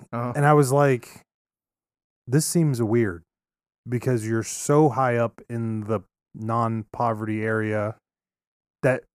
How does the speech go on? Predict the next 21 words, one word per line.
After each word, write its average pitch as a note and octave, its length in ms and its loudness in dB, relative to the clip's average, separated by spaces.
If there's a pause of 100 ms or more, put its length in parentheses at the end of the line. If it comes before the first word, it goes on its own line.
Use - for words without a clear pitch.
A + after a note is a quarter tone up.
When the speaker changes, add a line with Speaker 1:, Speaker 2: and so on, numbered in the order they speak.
(120)
Speaker 2:
now A#2+ 240 -2
you're A#2+ 160 0
drawing A#2 300 -2
attention A#2+ 440 -4
where G#2+ 100 -4
people A2 260 -4
are A2+ 120 0
like, G#2 180 -4
'Where G#2 120 -2
did G#2 160 -4
you G2 100 -4
come G2+ 240 -8
from?'" F2+ 320 -14
Speaker 1:
Why B2 200 -6
are A#2+ 100 -2
you A2+ 160 -6
here? G#2+ 380 -12 (180)
Speaker 2:
Right. F#2+ 340 0 (800)
Not D#3+ 160 4
only G#3 260 6
that, E3 380 6